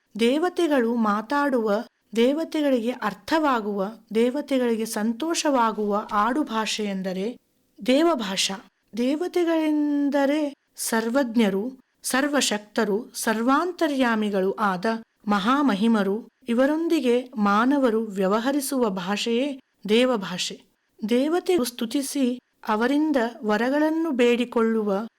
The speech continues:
ಮಾನವರು ಬಳಸುವ ಭಾಷೆಯೆಂದರೆ ಸಂಸ್ಕೃತವೇ. ಆದ್ದರಿಂದ ಇದು ಅಮರ ಭಾಷೆ ಎನಿಸಿದೆ. ಈ ವಿಶಾಲ ಪ್ರಪಂಚದಲ್ಲಿ ನೂರಾರು ಭಾಷೆಗಳಿರುತ್ತವೆ.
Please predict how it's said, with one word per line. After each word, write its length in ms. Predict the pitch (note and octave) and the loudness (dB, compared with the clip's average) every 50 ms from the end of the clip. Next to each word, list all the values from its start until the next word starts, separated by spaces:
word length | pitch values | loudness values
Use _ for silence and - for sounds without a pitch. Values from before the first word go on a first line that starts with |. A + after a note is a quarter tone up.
| _ _ - | _ _ 0
ಮಾನವರು 680 | G3 G3+ G#3 A#3 B3 B3+ B3 A3+ G#3+ G3+ G#3 G#3+ - - | 2 2 2 2 2 2 2 2 2 0 -2 -4 -6 -6
ಬಳಸುವ 540 | F#3+ G3+ F#3+ G3 G#3 G#3 - A3+ G3+ F3+ F3+ G#3+ C4 - _ _ _ - | -4 -2 0 0 -2 -2 -4 -2 -2 -2 -2 -4 -6 -12 _ _ _ -10
ಭಾಷೆಯೆಂದರೆ 840 | F3+ F3 G3 A3 A3+ - - C4+ C4 B3+ B3 A#3+ B3 A#3+ A#3 B3 C#4 | -6 -4 -2 -2 -2 -2 0 0 2 2 2 2 2 2 2 2 0
ಸಂಸ್ಕೃತವೇ. 800 | C#4 - - G#3+ G#3 G#3 G#3 - - G#3+ A3 - F#3 G3 - - _ _ _ _ - - | 0 -2 -2 0 0 -2 -2 -4 -6 -6 -4 -4 -4 -4 -6 -10 _ _ _ _ -6 -2
ಆದ್ದರಿಂದ 720 | A3+ A#3 B3+ B3 A#3+ A3+ D4+ D#4 D#4 D#4 D#4 D4+ C4+ A#3 G#3+ G#3 - - - _ _ _ _ - | -2 -2 -2 -4 -4 -2 0 0 2 2 4 4 4 2 2 0 -4 -6 -10 _ _ _ _ -6
ಇದು 380 | A#3+ G#3 G#3 G#3 A#3 A#3 - - - | -4 -2 0 -2 -2 -2 -6 -6 -2
ಅಮರ 240 | G#3+ G#3 G#3+ B3 C#4+ D#4 | 2 2 4 4 2 0
ಭಾಷೆ 460 | C4+ A#3 G3 G3+ G3+ G3 - G#3 G3+ | 0 -2 -2 -2 -2 -2 -2 -2 -4
ಎನಿಸಿದೆ. 760 | G3+ G3 - G3 F#3+ F#3 F3+ F#3+ F#3 E3+ F3+ F#3+ F#3+ F#3 E3+ G3 G#3 - _ _ _ _ - | -4 -2 -2 0 0 0 0 -4 -4 -2 -2 -2 -2 -2 -4 -8 -12 -16 _ _ _ _ 2
ಈ 140 | D#4 E4 E4 | 4 4 4
ವಿಶಾಲ 580 | C4 C4 B3+ - - C#4 C4+ D4 D#4+ F4 G4 G4 | 4 2 2 2 2 2 2 2 2 2 2 2
ಪ್ರಪಂಚದಲ್ಲಿ 920 | G4 G4 C#4 B3+ C4 D4 D4+ E4+ E4+ - F4 E4 C4+ D4+ D4+ D4 C#4+ C#4+ | 2 0 0 0 0 0 0 0 0 0 0 2 2 2 4 4 4 4
ನೂರಾರು 640 | C4 A#3 A3+ A#3 B3 C4 C#4 C#4+ D#4+ F4 F#4+ G4+ F#4 | 4 4 4 4 4 4 2 2 2 2 2 2 2
ಭಾಷೆಗಳಿರುತ್ತವೆ. 1040 | B3+ A#3+ A3+ A#3+ A#3+ - C#4 B3 B3 A#3 G#3+ G3+ G3 G3 - - G3 E3+ D3 - | 2 0 0 0 0 2 2 2 4 4 2 2 0 -2 -6 -8 -8 -8 -10 -14